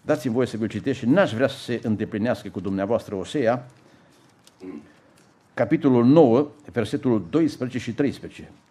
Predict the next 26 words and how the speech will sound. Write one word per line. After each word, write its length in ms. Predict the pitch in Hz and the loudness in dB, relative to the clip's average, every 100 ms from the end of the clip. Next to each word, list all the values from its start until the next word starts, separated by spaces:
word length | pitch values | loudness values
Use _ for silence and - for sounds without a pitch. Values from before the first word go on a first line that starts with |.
| _ | _
„Chiar 240 | - 185 196 | 2 2 4
dacă 280 | 170 170 | 2 2
își 120 | 156 - | 0 2
va 140 | 147 | 0
crește 400 | - 180 135 131 | 2 0 0 -2
copiii”, 300 | 135 131 185 | 0 0 0
și 140 | - | -4
cum 140 | 170 403 | -4 -2
nu 80 | 349 | 2
ne 100 | 269 | 4
iubim 300 | 220 170 226 | 4 4 4
noi 180 | 180 175 | 4 4
copiii, 340 | 147 120 143 | 4 4 0
dragii 300 | 110 113 95 | 2 2 0
mei, 160 | 95 87 - _ _ _ - - - - | -6 -8 -16 _ _ _ -20 -20 -20 -2
„îi 160 | - 202 | 6 8
voi 180 | 180 190 | 8 6
lipsi 360 | 190 - 294 | 6 4 4
de 100 | 208 | 4
ei 160 | 247 262 | 2 2
înainte 340 | 240 247 220 | 4 4 4
ca 120 | 226 202 | 6 8
să 100 | 208 | 8
ajungă 260 | 208 220 | 8 8
oameni 260 | 202 190 175 | 8 8 6
mari.” 260 | 180 107 | 4 2